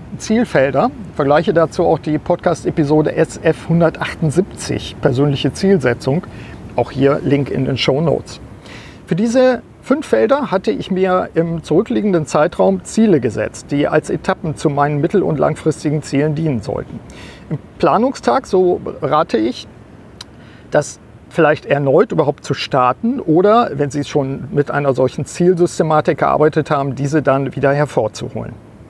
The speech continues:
Nächster Schritt und nächste Phase im Planungstag,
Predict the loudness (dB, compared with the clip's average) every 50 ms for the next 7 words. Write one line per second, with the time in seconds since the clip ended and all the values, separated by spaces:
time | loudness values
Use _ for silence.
0 | -20 -20 -20 -20 -20 -20 -20 -20 -20 -20 -20 -20 -20 -20 -20 -20 -20 -20 -20 -20
1 | -20 -20 -20 -20 -20 -20 -20 -20 -14 -2 0 0 0 2 2 0 0 2 2 2
2 | 0 0 0 -8 -12 -6 -4 -4 -2 0 0 -2 -2 -2 -2 -2 -2 0 -2 0
3 | 2 2 2 2 0 -2 -2 -2 -2 -2 0 0 -2 -4 -6 -4 -2 -2 0 0
4 | -4 -6